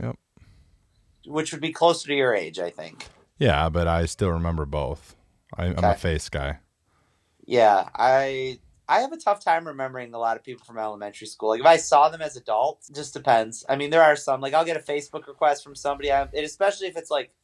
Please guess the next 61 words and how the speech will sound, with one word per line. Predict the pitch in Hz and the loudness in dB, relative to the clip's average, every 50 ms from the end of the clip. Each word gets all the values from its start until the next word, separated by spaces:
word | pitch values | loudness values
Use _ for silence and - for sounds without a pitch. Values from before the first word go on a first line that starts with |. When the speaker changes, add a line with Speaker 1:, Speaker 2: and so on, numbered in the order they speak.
| _ _ _ _ _ _ _ | _ _ _ _ _ _ _
Speaker 2:
they | 127 135 | -4 0
had | 147 139 127 | 2 0 0
a | 120 | 0
maiden | 117 123 131 139 139 139 139 139 | -4 -4 -2 -2 -2 -4 -4 -4
name | 139 139 139 139 139 135 | -4 -2 -2 -4 -6 -8
and | 127 120 | -6 0
now | 123 123 127 | 2 2 2
they're, | 123 127 123 120 117 101 90 | 2 2 -2 -2 -2 -4 -6
like, | 92 117 110 113 | -6 -8 -8 -8
a | 107 | -12
grown-up | 101 107 117 120 123 123 123 117 - | -8 -2 -2 0 0 0 -2 -2 -4
woman. | 110 113 120 123 131 131 127 127 | -4 -4 -4 -4 -4 -6 -6 -6
I'm | 123 120 | -6 -4
like, | 120 117 120 - | -4 -4 -4 -2
"I | - 185 202 | 0 0 0
don't | 185 | 0
know | 156 131 | -2 -4
who | 127 120 | -6 -4
the | 110 | -2
hell | 113 113 110 | -2 -2 -2
this | 110 110 107 - | -2 -6 -14 -16
is." | 123 117 120 123 123 127 _ _ _ _ _ _ _ _ _ _ _ | -16 -16 -16 -16 -18 -20 _ _ _ _ _ _ _ _ _ _ _
And | - 123 139 | -8 -2 0
then | 147 151 151 | 4 6 8
I'll, | 147 139 139 | 8 8 8
like, | 139 135 120 - - _ _ _ _ _ _ _ _ _ _ | 8 6 6 2 -4 _ _ _ _ _ _ _ _ _ _
you | 147 143 | -6 -4
know, | 131 120 117 110 | -4 -4 -4 -6
scroll | - - - - 156 147 139 135 | -10 -12 -4 0 2 2 2 2
through | 131 151 151 151 | 0 -2 0 0
and | 147 139 139 | 0 0 -2
be | 143 | -2
like, | 135 135 135 131 - | -2 -2 -4 -6 -10
"Oh | 180 202 | -10 -8
my | 220 220 | -8 -2
God, | 214 226 214 185 143 127 | 2 2 4 4 2 0
we, | 131 139 139 | -4 -8 -2
why | 139 143 156 | 0 0 0
do | 165 170 | 0 -2
we | 170 170 | -6 -6
know | 165 170 170 | -6 -6 -6
so | 165 - 156 | -6 -10 -14
many | 156 151 151 | -14 -14 -12
people?" | - 170 175 175 - 135 120 | -12 -12 -10 -6 -4 -4 -2
And | 113 127 | -2 -4
then | 123 | -6
it's | 123 - - | -8 -6 -6
like, | 127 117 113 _ _ _ _ _ _ _ _ _ _ - | -6 -6 -6 _ _ _ _ _ _ _ _ _ _ -2
"Oh | - 185 185 | 0 0 0
crap, | 190 - 202 190 180 147 117 - | -2 -2 2 4 4 4 4 0
we | 139 139 | -6 -14
grew | 131 147 156 156 | -10 -4 -2 -2
up | 151 - | -2 -2
together. | - 135 117 113 98 87 90 92 - - | -6 -10 -10 -8 -8 -8 -12 -16 -14 -8
Totally | - 143 135 131 131 | -6 -6 -4 -6 -8
forgot." | 131 120 110 110 92 80 80 - - _ _ _ _ _ _ _ _ | -10 -8 -4 -4 -2 -2 -4 -6 -12 _ _ _ _ _ _ _ _
Speaker 1:
There | - 85 90 | -10 0 2
Speaker 2:
That's | 120 123 98 101 | 2 2 2 2
Speaker 1:
are | 101 | 0
no, | 98 | 0
Speaker 2:
okay. | 98 127 123 131 131 | 2 2 2 0 -2